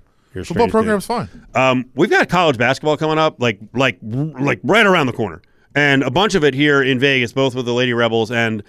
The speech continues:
Speaker 1: the Runnin' Rebels. And then we've got all these invitationals. The season's gonna open here with L S U women in town in a doubleheader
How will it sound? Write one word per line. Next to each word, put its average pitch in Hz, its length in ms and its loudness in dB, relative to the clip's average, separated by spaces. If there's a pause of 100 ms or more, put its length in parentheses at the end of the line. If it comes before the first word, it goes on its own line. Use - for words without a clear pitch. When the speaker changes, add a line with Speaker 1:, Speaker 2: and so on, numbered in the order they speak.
(220)
Speaker 1:
the 120 140 0
Runnin' 131 300 0
Rebels. 95 380 -6
And 131 80 0
then 147 60 2
we've 156 120 0
got 147 140 2
all 156 160 2
these 139 140 0
invitationals. 131 580 -4 (440)
The - 80 -6
season's 277 360 2
gonna 143 160 2
open 170 280 2
here 104 340 -2 (400)
with 135 400 2
L 156 160 2
S 160 120 -2
U 170 140 0
women 147 280 2
in 120 100 0
town 104 480 -6 (540)
in 135 180 2
a 135 140 2
doubleheader 127 760 0